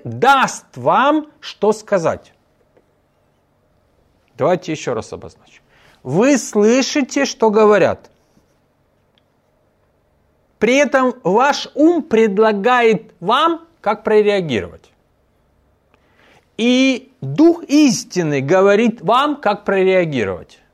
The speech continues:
Брат Олег, а если не говорит? Молчание у Духа истины это тоже сказал.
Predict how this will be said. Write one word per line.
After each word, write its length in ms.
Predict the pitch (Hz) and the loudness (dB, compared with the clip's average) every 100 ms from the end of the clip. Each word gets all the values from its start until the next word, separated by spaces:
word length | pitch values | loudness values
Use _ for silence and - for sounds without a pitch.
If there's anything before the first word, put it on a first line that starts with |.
| - | -6
Брат 160 | 151 156 | -6 -4
Олег, 200 | 165 156 | -6 -2
а 60 | |
если 220 | 196 196 | -2 -2
не 120 | 202 190 | -4 -2
говорит? 420 | 180 160 117 - | 0 0 -4 -6
Молчание 500 | 170 185 302 320 311 | -6 -2 0 0 -2
у 80 | 247 | -2
Духа 240 | 240 269 | -4 -4
истины 340 | 262 254 233 | -6 -6 -4
это 200 | 220 220 | -4 -2
тоже 240 | 214 208 180 | -2 -2 -4
сказал. 440 | - 170 110 90 | -6 -6 -6 -10